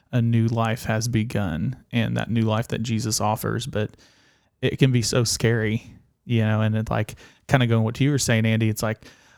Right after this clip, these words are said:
you know, "No, no, I, this is what's familiar. If I do this, if I do this enough, it's gonna work, it's gonna work." And, and then all of a sudden when it's, you know,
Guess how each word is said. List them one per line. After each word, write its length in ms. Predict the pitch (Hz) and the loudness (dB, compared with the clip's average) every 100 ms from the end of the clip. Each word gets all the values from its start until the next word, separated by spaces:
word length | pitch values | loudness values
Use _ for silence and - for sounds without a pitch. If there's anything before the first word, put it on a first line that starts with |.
| _ - | _ -2
you 100 | 127 | 2
know, 120 | 117 | 4
"No, 360 | 139 165 170 | 4 6 4
no, 280 | 156 143 147 | 4 2 2
I, 100 | 117 | -2
this 200 | 127 123 | -2 -4
is 100 | 131 | 0
what's 160 | 139 131 | -2 -2
familiar. 460 | - 139 143 147 131 | 0 2 2 2 2
If 100 | 107 | 0
I 80 | |
do 180 | 113 151 | 0 2
this, 260 | 139 131 - | 2 0 -2
if 120 | - | -2
I 100 | 131 | 0
do 120 | 156 | 2
this 240 | 202 196 202 | 2 2 2
enough, 400 | 190 180 151 - | 2 2 0 -2
it's 140 | 120 | -2
gonna 220 | 156 143 131 | 2 4 4
work, 340 | 147 131 - | 2 0 -2
it's 140 | 117 | -6
gonna 240 | - 127 123 | 0 2 2
work." 420 | 120 123 120 - | 2 2 0 -2
And, 380 | 120 117 110 120 117 | 0 2 0 -2 -2
and 120 | 113 | 0
then 120 | 110 | 2
all 140 | 113 | 0
of 60 | 113 | 0
a 60 | 110 | -2
sudden 440 | - 107 117 113 | -2 -2 -2 0
when 140 | 110 | 0
it's, 300 | 107 - - - | 0 -4 -8 -8
you 220 | - 120 117 | -6 -2 0
know, 240 | 110 | -2